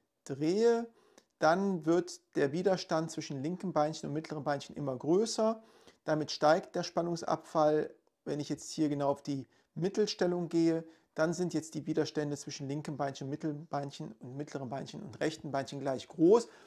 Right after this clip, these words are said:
Das heißt, meine Spannung wird genau in zwei gleiche Teile aufgeteilt. Die neun Volt werden in zwei mal vier Komma fünf Volt eingeteilt. Und wenn ich das Ganze nach ganz rechts drehe, dann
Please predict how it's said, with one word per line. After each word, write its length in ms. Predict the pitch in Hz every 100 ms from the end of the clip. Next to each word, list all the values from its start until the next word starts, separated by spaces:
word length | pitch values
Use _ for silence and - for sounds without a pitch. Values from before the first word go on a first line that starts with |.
| _
Das 120 | 160 165
heißt, 220 | 165 165
meine 160 | 151
Spannung 360 | 135 156 160 151
wird 140 | 147
genau 420 | 151 139 156 165 - - _ _
in 340 | - 156 151 139
zwei 280 | - 147
gleiche 280 | 139 135 127
Teile 320 | - 165 185
aufgeteilt. 480 | 175 170 160 151 147
Die 80 | 147
neun 240 | 139 139
Volt 260 | 123 147 151
werden 220 | 147 143
in 100 | -
zwei 200 | - 139
mal 160 | 139 131
vier 180 | - 135
Komma 220 | 139 139
fünf 360 | - 165 180 - -
Volt 320 | 151 165 -
eingeteilt. 640 | 143 147 143 135 131 139 - - - - - _ -
Und 220 | 147 131
wenn 100 | 147
ich 80 | 143
das 160 | 143
Ganze 320 | - 107 - 143
nach 200 | - -
ganz 260 | 143 -
rechts 320 | 156 160 -
drehe, 400 | - 147 143 143 143 - - _ -
dann 380 | 147 151 165